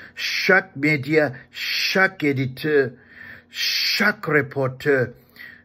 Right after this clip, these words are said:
doit commencer à respecter ces règles. Ne pas devenir les porte-parole de gang.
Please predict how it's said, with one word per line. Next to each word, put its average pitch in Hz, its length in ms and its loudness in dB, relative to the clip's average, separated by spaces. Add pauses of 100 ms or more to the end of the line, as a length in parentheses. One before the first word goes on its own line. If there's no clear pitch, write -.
(100)
doit 156 360 0
commencer 165 840 2 (100)
à 135 140 0
respecter 143 760 -2
ces 135 240 0
règles. 104 460 -4 (960)
Ne 165 160 4
pas 175 500 4 (400)
devenir 135 760 4
les 117 140 2
porte-parole 117 1120 0
de 98 140 -2
gang. 113 420 -2